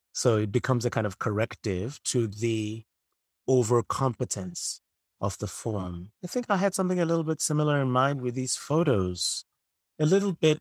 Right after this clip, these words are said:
no filter. We all see the food section of our newspapers. Pick up the New York Times, and the food photography is great. It's wonderful. It's beautiful.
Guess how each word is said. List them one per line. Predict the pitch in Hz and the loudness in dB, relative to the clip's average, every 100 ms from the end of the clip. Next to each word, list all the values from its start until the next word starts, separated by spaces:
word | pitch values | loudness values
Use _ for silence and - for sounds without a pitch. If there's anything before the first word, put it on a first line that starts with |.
| - | 0
no | 139 151 | 4 4
filter. | 151 - 123 - 92 78 - | 4 4 2 0 -6 -8 -6
We | 143 143 - | -2 -2 -2
all | 160 147 156 156 156 156 151 151 151 _ - | 2 4 6 4 2 0 0 -2 -6 _ -8
see | - - 147 | -2 2 2
the | 123 | 0
food | - 143 131 123 - | 0 0 0 -4 -4
section | - 123 - 131 120 120 117 | 0 2 2 0 2 0 -2
of | - 110 98 - - _ _ | -2 -2 -4 -12 -18 _ _
our | 117 113 | 0 0
newspapers. | 117 113 - 107 120 131 135 - - - | 0 -2 -4 -4 -4 -6 -4 -6 -6 -4
Pick | 139 | 0
up | 147 | 2
the | 139 | 2
New | 131 | 2
York | 113 - | 0 -2
Times, | 113 110 107 110 - | -2 -2 -4 -4 -4
and | 107 104 107 _ _ _ _ _ _ _ _ _ | -2 -4 -8 _ _ _ _ _ _ _ _ _
the | 127 131 127 123 - | 4 6 6 4 -2
food | - 165 | 0 0
photography | - - 156 160 147 123 113 127 | 0 2 2 2 0 -2 -2 -2
is | - 131 131 127 - _ _ | -2 0 0 -4 -8 _ _
great. | 127 123 196 104 - - _ | -2 2 2 0 -8 -12 _
It's | 120 - | -8 -6
wonderful. | 117 123 190 196 101 90 98 | 0 0 0 -2 -4 -4 -10
It's | - | -12
beautiful. | - 123 170 - 98 98 | -2 0 0 -2 -6 -8